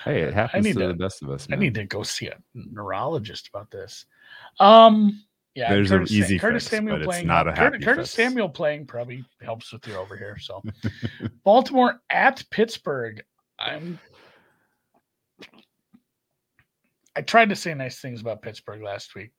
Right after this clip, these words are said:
Speaker 2: getting that defense back put together. I don't know if it's gonna matter if this is what you're gonna, if this is the effort you'll get from that offense.
Speaker 1: Mm-hmm.
Speaker 2: Ben, Ben looks rough, man, and, uh, their running game is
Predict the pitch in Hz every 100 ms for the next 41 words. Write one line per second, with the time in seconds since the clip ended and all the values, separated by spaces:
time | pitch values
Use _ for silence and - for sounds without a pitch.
0 | - 208 202 180 139 135 127 127 113 -
1 | - _ _ 135 123 - 135 127 120 117
2 | 120 113 - _ _ _ _ _ _ -
3 | _ _ _ _ - 226 196 135 123 -
4 | 143 120 117 123 127 117 107 123 - 107
5 | 117 67 110 120 - - - 151 - 113
6 | 135 120 120 127 127 - 123 120 110 110
7 | 98 92 98 - 101 120 - - _ _
8 | _ _ 85 78 80 85 _ _ _ -
9 | 170 185 180 143 - - _ - 208 202
10 | 131 120 - - 117 143 139 135 - 151
11 | 143 143 139 135 - - - 113 104 101
12 | 120 _ _ _ - - 123 127 131 165
13 | 208 190 170 180 180 143 117